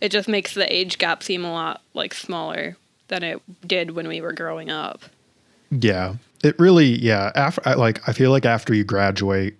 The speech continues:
Speaker 2: high school, at least, and if you don't go to college, like, not as much.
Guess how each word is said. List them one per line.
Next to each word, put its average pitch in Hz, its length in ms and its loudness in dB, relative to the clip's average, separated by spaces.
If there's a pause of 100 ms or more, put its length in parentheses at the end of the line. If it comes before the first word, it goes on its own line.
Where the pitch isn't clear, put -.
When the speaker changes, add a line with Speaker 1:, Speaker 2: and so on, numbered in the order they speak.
Speaker 2:
high 98 220 -4
school, 101 360 -2
at 104 120 0
least, 104 440 0 (840)
and 117 100 0
if 104 120 0
you 110 100 2
don't 104 220 0
go 107 160 2
to 110 80 2
college, 110 560 2
like, 98 460 -2 (2750)
not 107 360 2
as 110 240 2
much. 101 600 0